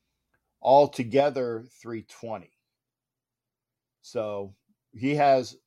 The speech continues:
over the three hundred wins. But remember,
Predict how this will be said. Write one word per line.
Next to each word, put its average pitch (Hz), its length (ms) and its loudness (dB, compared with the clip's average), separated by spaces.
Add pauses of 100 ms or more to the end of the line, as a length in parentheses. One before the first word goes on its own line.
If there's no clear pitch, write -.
over 123 320 -2
the 113 100 -8
three 117 220 -10
hundred 110 280 -8
wins. 98 600 -12 (560)
But 113 120 0
remember, 113 500 0